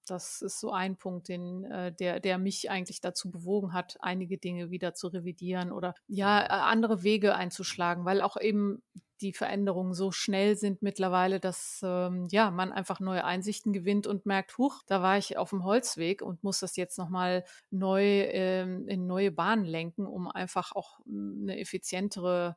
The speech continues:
Lösung zu finden, wie ich glücklich bleibe dabei und mich nicht irgendwie, ähm, schlecht fühle jeden Tag und wie ich anderen irgendwie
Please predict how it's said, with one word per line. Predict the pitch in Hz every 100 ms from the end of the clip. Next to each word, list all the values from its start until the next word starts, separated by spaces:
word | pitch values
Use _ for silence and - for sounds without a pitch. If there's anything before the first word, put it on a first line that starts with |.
| -
Lösung | 196 226 208
zu | -
finden, | 185 190 190 185 185
wie | 190 - 226
ich | - -
glücklich | 214 233 226 -
bleibe | 214 214 226 226
dabei | 226 220 226 247 254
und | 214 208
mich | 208 -
nicht | 202 196 196
irgendwie, | 196 190 - 196 190 190
ähm, | - 185 180 180
schlecht | 180 196 202 -
fühle | - 214
jeden | 214 214 208
Tag | 214 202 202 -
und | 196 190 - -
wie | 202 185
ich | - 190
anderen | 185 175 175
irgendwie | 180 180 - 185 185 185